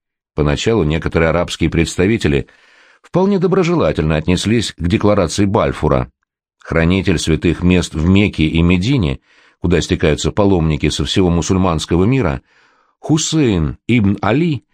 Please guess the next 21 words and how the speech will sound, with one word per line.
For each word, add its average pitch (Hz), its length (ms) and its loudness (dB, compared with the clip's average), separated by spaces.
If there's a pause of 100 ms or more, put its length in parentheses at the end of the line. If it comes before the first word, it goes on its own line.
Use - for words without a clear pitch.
(180)
приветствовал 190 520 0
возвращение 143 560 0
в - 80 -12
Палестину 151 760 0 (260)
евреев, 107 720 0 (240)
древнейших 82 600 0
сынов 87 380 0
этой 101 240 2
земли, 117 540 -2 (200)
чьи 78 180 0
арабские 76 520 0
братья 82 580 0 (300)
обретут 147 520 0
благодаря 151 420 2
им 175 260 0 (140)
как 143 240 0
материальные, 160 640 2
так 143 220 -2
и 127 120 -2
духовные 85 560 2
блага. 69 560 0